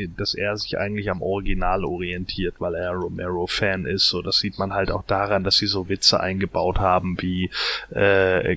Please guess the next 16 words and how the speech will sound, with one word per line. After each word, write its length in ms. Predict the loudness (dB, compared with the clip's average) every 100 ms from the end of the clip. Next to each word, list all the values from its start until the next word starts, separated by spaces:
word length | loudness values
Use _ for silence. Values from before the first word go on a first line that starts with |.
| 2
keine 320 | 2 4 4
Ahnung, 300 | 4 4 4
irgendwo 340 | 2 4 4
im 80 | 6
Hintergrund 640 | 6 8 8 8 8 8
ist, 360 | 6 6 6 6
ist 360 | 4 6 6 6
einmal, 1200 | 4 4 4 8 8 8 6 6 4 6 4 2 -2 -4 -6 2
äh, 20 |
ein, 300 | 4 4 4
ein 240 | 4 4
Elektronikshop, 1300 | 4 2 2 6 6 6 8 10 10 10 8 8 8 10
der 160 | 10
heißt 260 | 12 10 8
Foree 540 | 6 8 10 10 10
Electric. 720 | 8 8 6 4 0 0 0